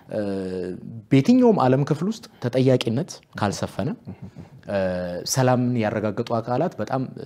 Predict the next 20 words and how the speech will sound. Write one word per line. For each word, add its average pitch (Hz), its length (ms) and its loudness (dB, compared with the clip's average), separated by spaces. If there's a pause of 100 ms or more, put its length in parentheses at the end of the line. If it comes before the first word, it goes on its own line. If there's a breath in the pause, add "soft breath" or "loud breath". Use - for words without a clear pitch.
(140)
ጥቂቶች - 420 -10
ናቸው። 117 280 -2
እነሱም 123 380 2
ደግሞ፣ 131 260 0 (640 loud breath)
እ፣ - 120 -20 (540)
ጋራንትድ 110 440 0
አይደለም 85 420 -10
ወይንም 107 240 2
ደግሞ 117 240 0 (180)
ለ-፣ 113 140 -6 (240)
አስተማማኝ 107 540 -2
አይደለም። 85 360 -14 (420 soft breath)
ስለዚህ 127 360 2
ሁለቱንም 127 520 0 (100)
ሰላምን 113 420 2
ይፈልጋል፣ 180 400 -2 (380)
እርቅን 117 300 0
ይፈልጋል፣ 160 460 0 (440 soft breath)
ተጠያቂነትን 98 680 0
ይፈልጋል፣ 170 420 0